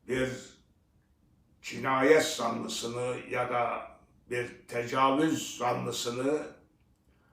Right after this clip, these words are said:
sorguladığı zaman sorgulama teknikleri konusunda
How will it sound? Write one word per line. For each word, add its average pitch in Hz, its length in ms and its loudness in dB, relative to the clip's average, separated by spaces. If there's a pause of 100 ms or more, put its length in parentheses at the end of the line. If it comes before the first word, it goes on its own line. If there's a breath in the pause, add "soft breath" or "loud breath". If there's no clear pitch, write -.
(260)
sorguladığı 139 920 6
zaman 120 540 2 (2000)
sorgulama 127 840 0
teknikleri 123 680 -4
konusunda 113 1000 -4